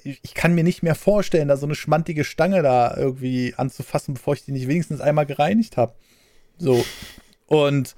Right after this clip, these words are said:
ähm, auf der anderen Seite ist halt mit den Messen, die wird's so auch nicht mehr geben. Also ich glaube, eine Gamescom mit diesen riesen Hallen und dreihundertsechzigtausend Leuten, das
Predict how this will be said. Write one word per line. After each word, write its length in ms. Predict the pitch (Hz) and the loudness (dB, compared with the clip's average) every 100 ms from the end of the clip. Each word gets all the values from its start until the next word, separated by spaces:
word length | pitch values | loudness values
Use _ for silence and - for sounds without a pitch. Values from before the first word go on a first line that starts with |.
| - - _ _ _ - | -20 -20 _ _ _ 2
ähm, 640 | 120 123 123 120 120 117 _ _ _ _ _ _ _ _ _ _ _ _ _ _ _ _ - | 4 4 4 2 0 -4 _ _ _ _ _ _ _ _ _ _ _ _ _ _ _ _ -6
auf 240 | 131 127 | -2 2
der 120 | 156 | 2
anderen 400 | 143 180 190 180 | 4 4 4 4
Seite 760 | 156 151 156 160 170 165 160 143 _ _ _ _ _ _ _ - | 4 4 4 2 2 4 2 -2 _ _ _ _ _ _ _ -6
ist 200 | 139 - | -4 2
halt 400 | 143 127 - - _ _ _ _ _ _ 135 | 2 2 -4 -20 _ _ _ _ _ _ -2
mit 240 | 135 131 | 0 2
den 160 | 127 123 | 2 4
Messen, 640 | 151 185 196 185 180 175 _ _ - | 2 2 2 2 2 -2 _ _ -8
die 160 | 139 131 | -4 0
wird's 280 | 135 - | 0 -2
so 220 | 131 131 127 | -4 -2 0
auch 220 | 190 - | 0 0
nicht 160 | 180 175 | -2 -2
mehr 120 | 165 | -2
geben. 440 | 160 156 160 165 - - - - | 0 0 -2 -4 -8 -20 -20 -10
Also 160 | 117 123 | -6 -2
ich 60 | |
glaube, 200 | 131 135 | 0 2
eine 120 | 127 | 2
Gamescom 640 | 113 117 170 - - 156 143 | 2 2 2 0 0 0 2
mit 160 | 123 | -2
diesen 200 | 131 131 | -2 -4
riesen 420 | 127 143 160 143 123 | -2 -2 -2 0 2
Hallen 320 | 131 143 131 | 2 2 0
und 140 | 120 | -2
dreihundertsechzigtausend 1120 | 113 123 131 120 123 - - - 117 123 110 | 0 2 0 -2 -6 -8 -16 -4 -2 0 0
Leuten, 420 | 107 110 113 107 101 | 0 -4 -4 -6 -8
das 280 | 110 - | -14 -20